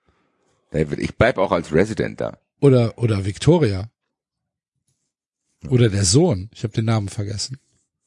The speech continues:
Speaker 1: Brooklyn.
Speaker 2: Ja. Irgendeiner der Beckhams wird's schon hören.
Speaker 1: Naja, wollte ich nur mal sagen, weil mir ist letztens, äh, aufgefallen, ich hab so ein Bild gesehen, wo Messi mit seinen Buddies da chillt und da hab ich mir gedacht, ja.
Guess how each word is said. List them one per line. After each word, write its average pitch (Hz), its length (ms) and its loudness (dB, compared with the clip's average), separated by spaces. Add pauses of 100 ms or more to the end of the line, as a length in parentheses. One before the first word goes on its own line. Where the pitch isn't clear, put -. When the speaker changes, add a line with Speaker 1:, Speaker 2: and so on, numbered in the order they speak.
(760)
Speaker 1:
Brooklyn. 60 320 -14 (1400)
Speaker 2:
Ja. - 120 -8 (1200)
Irgendeiner 131 520 0
der 143 120 2
Beckhams 156 440 0
wird's 165 140 -2
schon 170 160 2
hören. 151 280 2 (1500)
Speaker 1:
Naja, 101 540 2
wollte 107 160 0
ich 113 40 -6
nur 110 80 0
mal 78 140 2
sagen, 80 180 0
weil 69 120 0
mir 69 80 -2
ist - 100 -2
letztens, 80 360 -2
äh, - 80 2
aufgefallen, - 420 0
ich 64 80 -2
hab 69 100 -2
so 67 60 0
ein 58 60 -4
Bild 67 160 0
gesehen, 64 260 2
wo 64 80 0
Messi 65 260 -2
mit 64 140 -4
seinen 60 220 0
Buddies 62 240 -2
da 65 80 0
chillt 64 300 -2
und 60 80 -4
da 50 80 -2
hab 53 60 -4
ich - 60 -20
mir 62 100 -4
gedacht, 57 240 -2
ja. 60 140 -6